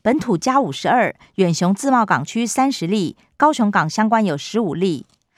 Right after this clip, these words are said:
春节防疫政策这两天是关键。女性喝酒首度增加，十八到二十九岁最多。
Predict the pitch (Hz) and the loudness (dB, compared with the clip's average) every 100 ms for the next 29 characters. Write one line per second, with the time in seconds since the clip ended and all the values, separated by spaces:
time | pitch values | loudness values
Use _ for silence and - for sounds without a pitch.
0 | - - 240 220 175 165 180 208 190 220 | -20 -4 0 2 2 2 2 0 0 -2
1 | 180 240 185 - - 262 135 127 170 - | 0 0 0 -2 -2 0 0 -2 -8 -6
2 | 180 160 156 - 160 95 - _ _ _ | -4 -2 -2 -2 -2 -2 -8 _ _ _
3 | _ - - _ _ _ _ _ _ _ | _ -20 -20 _ _ _ _ _ _ _
4 | _ _ _ _ _ _ _ - - - | _ _ _ _ _ _ _ -20 -20 -4
5 | - 220 214 349 277 302 - 165 - 165 | 2 2 2 -2 0 0 2 0 0 -4
6 | 165 240 226 226 240 226 - - - 196 | -2 -4 0 0 2 0 0 -6 -4 0
7 | 262 269 269 220 - 170 151 143 190 - | 2 2 2 0 -6 -4 -4 -2 -4 -2
8 | 165 - 175 175 | -4 0 0 0